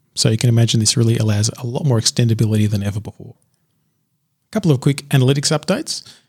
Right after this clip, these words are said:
If you're using Amazon E M R, Elastic MapReduce release five point two oh point zero now supports Spark two point four point oh and Hue four point three point zero. So if you're working in that ecosystem, this will help.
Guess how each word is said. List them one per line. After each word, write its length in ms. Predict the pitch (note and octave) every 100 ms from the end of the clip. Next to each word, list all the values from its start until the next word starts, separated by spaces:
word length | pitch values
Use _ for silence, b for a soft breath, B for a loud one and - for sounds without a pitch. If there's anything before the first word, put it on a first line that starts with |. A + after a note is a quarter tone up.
| _
If 140 | - -
you're 80 | A#2+
using 320 | A#2+ A2+ B2+
Amazon 340 | A#2+ A2+ A#2
E 140 | C3+ B2
M 100 | A#2
R, 120 | D3+
Elastic 320 | F#3 - B2+
MapReduce 580 | C3 B2+ - A#2+ F3+ -
release 260 | B2+ A#2+ -
five 280 | - B2+
point 280 | - B2 -
two 300 | - - B2+ -
oh 160 | C3+ B2+
point 320 | B2 B2 A#2+
zero 420 | A#2+ B2 E3 A#3 -
now 220 | C3+ B2+
supports 420 | A#2+ - B2 A2+
Spark 380 | - - C3 B2+
two 160 | - B2+
point 240 | B2+ A2+
four 160 | - B2
point 240 | - A#2
oh 160 | C3 E3
and 340 | B2 A2+ A2 -
Hue 460 | - - C3 B2+ C3
four 260 | - C3
point 200 | A#2+ B2
three 200 | - C3
point 240 | B2+ A#2+ G#2
zero. 240 | B2 G3 - B B B
So 220 | - - A#2+
if 180 | B2
you're 80 | B2+
working 360 | A#2 C3 D3 C#3+
in 60 |
that 120 | C3 C3+
ecosystem, 680 | C#3 C3 A#2 B2 - A2+ A2
this 200 | A#2+ -
will 140 | G#2+
help. 300 | - D3+ -